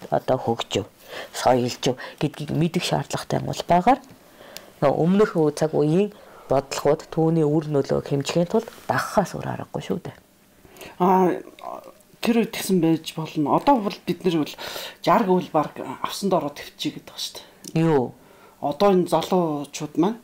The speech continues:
Speaker 2: энэ юу н- хайр үйлдэл
Speaker 1: жарнаасныхаа
Speaker 2: манай Монгол хөгжих гээд байна. Та нар өгөх гэсэн шүү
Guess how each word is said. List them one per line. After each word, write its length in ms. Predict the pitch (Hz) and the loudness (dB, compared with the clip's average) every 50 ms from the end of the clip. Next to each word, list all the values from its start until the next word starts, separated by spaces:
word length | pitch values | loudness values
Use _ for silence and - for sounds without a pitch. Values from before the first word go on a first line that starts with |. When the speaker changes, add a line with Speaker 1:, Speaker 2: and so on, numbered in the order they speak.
| _ _ _ _ _ - _ - - - | _ _ _ _ _ -20 _ -20 -16 -8
Speaker 2:
энэ 480 | - 165 165 180 185 190 202 214 202 185 | -4 0 2 4 4 4 4 4 4 4
юу 240 | 185 185 180 165 - | 4 4 2 0 -2
н- 80 | - - - - _ _ | -8 -18 -18 -20 _ _
хайр 320 | - - 160 170 180 175 156 | -6 -2 0 2 2 2 0
үйлдэл 400 | 147 - - - 160 - - 156 | -4 -6 -4 -4 -4 -2 0 0
Speaker 1:
жарнаасныхаа 560 | 143 175 190 185 170 - 156 160 147 160 151 | 2 4 4 4 4 4 2 0 0 2 4
Speaker 2:
манай 240 | 147 160 170 180 170 | 4 6 6 6 6
Монгол 400 | 165 170 170 170 - - 170 147 | 4 4 2 2 -2 -4 -8 -8
хөгжих 240 | - - - - | -6 -6 -6 -4
гээд 240 | - 165 - - 143 | -4 -4 -4 -4 -6
байна. 80 | 131 143 | -4 -2
Та 80 | 160 | 0
нар 160 | 170 165 - 139 | 0 0 0 -4
өгөх 240 | - - - - | -8 -10 -10 -8
гэсэн 160 | - - 190 180 | -6 -4 -4 -4
шүү 160 | - - | -4 -4